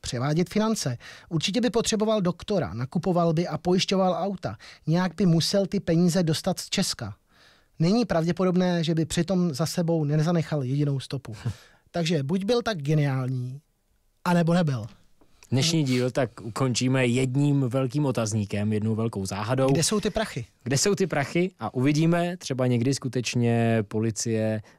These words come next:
Speaker 2: eh, svolá velkou tiskovou konferenci a budou nás informovat o tom, že dopadli Františka Procházku.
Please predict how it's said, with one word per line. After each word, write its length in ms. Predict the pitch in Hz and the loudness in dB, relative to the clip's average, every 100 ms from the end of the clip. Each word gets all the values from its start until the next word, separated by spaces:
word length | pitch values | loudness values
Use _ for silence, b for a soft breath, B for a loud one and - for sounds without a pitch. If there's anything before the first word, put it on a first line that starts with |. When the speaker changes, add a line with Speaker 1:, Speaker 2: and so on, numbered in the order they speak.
| - | -8
Speaker 2:
eh, 100 | 95 | -4
svolá 400 | - 110 113 107 | -2 -2 0 0
velkou 300 | 104 101 101 | -2 -2 -4
tiskovou 360 | 101 - 95 | -6 -6 -6
konferenci 720 | 90 104 117 117 117 - 131 135 b b b | -2 -2 0 0 0 -2 -4 -6 b b b
a 300 | - 92 87 85 | -10 -8 -8 -8
budou 260 | 90 98 | -4 -2
nás 240 | 98 92 - | 0 -2 -2
informovat 500 | 101 104 104 92 90 | -4 0 0 0 -2
o 60 | |
tom, 260 | 95 107 104 | -2 0 2
že 120 | 92 | 0
dopadli 500 | 87 101 123 110 107 | -2 -2 0 0 0
Františka 500 | 95 92 82 - - | -2 -4 -6 -10 -12
Procházku. 500 | - - - - - | -12 -14 -14 -14 -14